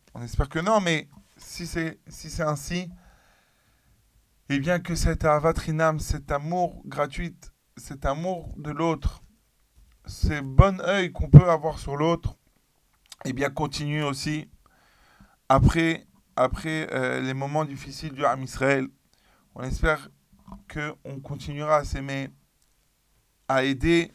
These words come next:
le prochain, même, euh, dans les moments où il n'y a pas de guerre. Mais voilà, en tout cas,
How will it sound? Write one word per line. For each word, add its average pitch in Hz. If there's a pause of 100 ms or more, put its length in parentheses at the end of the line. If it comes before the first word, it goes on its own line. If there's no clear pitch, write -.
le 139
prochain, 147 (960)
même, 170 (320)
euh, 127
dans 131
les 135
moments 139
où -
il 143
n'y 135
a 131
pas 135
de 127
guerre. 139 (920)
Mais 123
voilà, 135
en 131
tout -
cas, 139